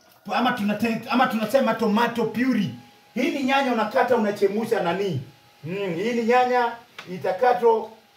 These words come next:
i-, ichemushwe. Nyanya ichemushwe kweli kweli.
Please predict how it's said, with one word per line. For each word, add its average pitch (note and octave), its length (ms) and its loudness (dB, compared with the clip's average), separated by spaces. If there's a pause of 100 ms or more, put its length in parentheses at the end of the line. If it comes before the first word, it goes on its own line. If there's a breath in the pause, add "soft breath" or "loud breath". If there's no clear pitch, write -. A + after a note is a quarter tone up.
(160)
i-, F#3 460 -10
ichemushwe. A3 760 2 (2000)
Nyanya A#3+ 320 4
ichemushwe A#3 540 2
kweli G#3 220 0
kweli. A3+ 400 4